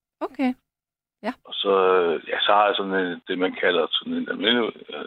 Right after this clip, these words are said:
Speaker 2: dramapædagogisk uddannelse, ikke?
Speaker 1: Ja.
Speaker 2: I at undervise.
Speaker 1: Okay. Ja.
Speaker 2: Så.
Speaker 1: Nå, men hvis vi nu, øh, vender tilbage til den, øh,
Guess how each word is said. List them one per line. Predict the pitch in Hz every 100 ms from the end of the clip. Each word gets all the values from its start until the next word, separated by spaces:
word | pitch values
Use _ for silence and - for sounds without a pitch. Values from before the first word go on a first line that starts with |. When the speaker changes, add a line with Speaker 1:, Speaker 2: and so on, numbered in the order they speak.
| -
Speaker 2:
dramapædagogisk | - 120 127 - _ - 95 87 85 -
uddannelse, | 92 85 76 -
ikke? | 139 151 _ -
Speaker 1:
Ja. | 208 - _ _ _ _ _ _ -
Speaker 2:
I | 120 110
at |
undervise. | 98 90 95 101 98 - - - - _ _ _ _ _ _ _ _ -
Speaker 1:
Okay. | 330 - 226 226 _ _ _ _ _ _
Ja. | 196 196 208
Speaker 2:
Så. | - - 254 247 - - _ _ _ _ _ _ -
Speaker 1:
Nå, | 170
men | 175 202 220
hvis | 185 233 233
vi | 262
nu, | 262 302 339 339
øh, | 294 262 240
vender | 226 233 233
tilbage | - 240 214 214 254
til | - 240 226 220
den, | 220 190
øh, | 101